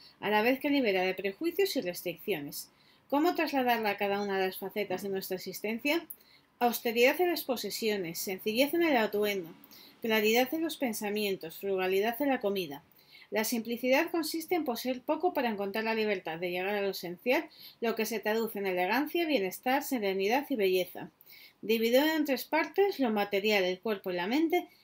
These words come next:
el arte de simplificar la vida traslada las enseñanzas zen al mundo occidental en un mundo práctico, en un libro práctico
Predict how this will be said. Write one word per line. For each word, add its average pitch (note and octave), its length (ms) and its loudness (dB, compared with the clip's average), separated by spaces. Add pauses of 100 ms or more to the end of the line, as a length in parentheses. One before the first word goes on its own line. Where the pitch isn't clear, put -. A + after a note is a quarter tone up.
(120)
el G#3 140 2
arte B3 240 2
de B3+ 100 4
simplificar A3 680 -4
la F3+ 120 0
vida D4+ 340 2
traslada G3 540 -2
las E3+ 220 -6
enseñanzas G#3 640 -4
zen E4+ 240 2 (400)
al G#3 180 0
mundo A3+ 280 2
occidental G3+ 720 0
en G#3+ 160 0
un A3+ 80 0
mundo A#3+ 340 2
práctico, D#4+ 640 0
en A3+ 140 -2
un A3+ 140 2
libro B3+ 260 4
práctico D4+ 460 0